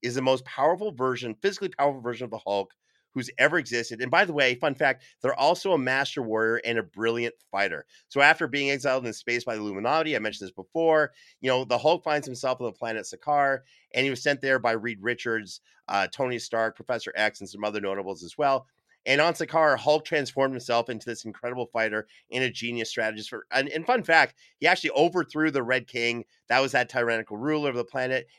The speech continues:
And then he returns to Earth with a plan to demolish everyone to, who kind of wronged him. This included the Avengers, the Fantastic Four, the Inhumans, and the X-Men, all in order to get his revenge on the Illuminati. And in essence, he won and got revenge on all of them.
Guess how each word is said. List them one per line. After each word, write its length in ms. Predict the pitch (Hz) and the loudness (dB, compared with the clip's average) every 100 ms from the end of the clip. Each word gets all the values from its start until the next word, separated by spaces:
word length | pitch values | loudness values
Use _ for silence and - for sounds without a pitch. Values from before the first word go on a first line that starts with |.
| - | -4
And 100 | 143 | 0
then 60 | |
he 80 | 233 | 0
returns 460 | 254 - 160 170 151 | -2 -2 0 0 0
to 80 | |
Earth 240 | - 123 123 | -2 -2 0
with 100 | 117 | -4
a 60 | |
plan 320 | - 123 120 117 | -4 -2 -2 -2
to 120 | 110 | -6
demolish 460 | 110 113 120 117 - - | -4 -2 0 -2 -4 0
everyone 680 | 131 143 160 135 117 110 110 _ _ - | 2 2 0 0 0 -2 -4 _ _ -4
to, 140 | - | -2
who 120 | 131 | -2
kind 200 | 98 131 | -2 2
of 180 | 120 98 | 2 2
wronged 320 | 117 120 123 | 2 4 2
him. 160 | 113 101 | -2 -4
This 180 | 123 127 | -6 -10
included 360 | 117 123 107 | -8 -6 -6
the 80 | 107 | -6
Avengers, 500 | 95 113 117 95 90 | -2 0 0 -4 -10
the 80 | 101 | -6
Fantastic 540 | 123 113 123 117 107 | -6 -4 -4 -6 -8
Four, 180 | 120 107 | -6 -6
the 100 | 104 | -6
Inhumans, 500 | 101 113 120 101 - _ _ _ | -12 -10 -6 -8 -10 _ _ _
and 240 | 123 143 | 2 2
the 160 | 156 156 - | 2 -4 2
X-Men, 480 | 131 131 113 95 90 _ - | 2 2 -2 -4 -6 _ 2
all 160 | 226 | 4
in 60 | 262 | 6
order 180 | 254 220 | 4 2
to 40 | |
get 140 | 160 | 0
his 120 | 175 156 | 0 0
revenge 320 | 127 131 131 | 0 0 0
on 80 | 123 | -4
the 80 | |
Illuminati. 520 | 117 113 110 160 147 127 | -4 -4 0 0 0 -2
And 120 | 123 | -4
in 60 | - | -2
essence, 320 | 202 - 127 - _ _ | -4 -4 -12 -18 _ _
he 200 | 165 160 | -6 -2
won 420 | 170 190 160 139 _ - | 2 4 4 0 _ -2
and 160 | 147 131 | -2 6
got 240 | 143 208 | 8 8
revenge 340 | 208 160 170 151 | 6 2 2 0
on 60 | |
all 260 | - 143 170 | 2 2 2
of 60 | |
them. 160 | 127 117 | -2 -4